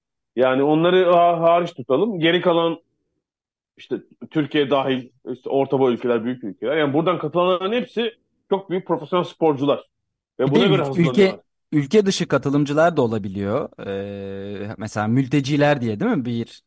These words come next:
Speaker 2: e, az da olsa sporcuların olduğu ayrı bir grup var. Filistin
Speaker 1: O, o
Speaker 2: mesela devlet statüsünde değil aslında.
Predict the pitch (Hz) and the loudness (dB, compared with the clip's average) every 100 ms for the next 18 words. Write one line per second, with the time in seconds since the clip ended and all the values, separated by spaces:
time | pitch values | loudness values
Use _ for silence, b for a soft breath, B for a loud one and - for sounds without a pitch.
0 | 104 104 - 135 147 123 127 117 117 170 | -10 -10 -2 0 0 -2 -2 -2 -2 -6
1 | 170 - 127 117 123 117 117 110 113 117 | -8 -12 -10 -8 -6 -4 -4 -4 -4 -2
2 | 123 123 120 131 - 147 165 - 180 233 | -4 -8 -8 -10 -4 -4 -4 -4 -2 2
3 | 254 262 254 247 127 143 170 - 160 170 | 2 4 4 4 4 2 2 0 2 4
4 | 175 170 185 175 - 196 180 170 160 123 | 2 0 -2 -4 -2 -2 0 0 2 2
5 | - 113 101 98 123 - | 0 -8 -8 -4 -4 -6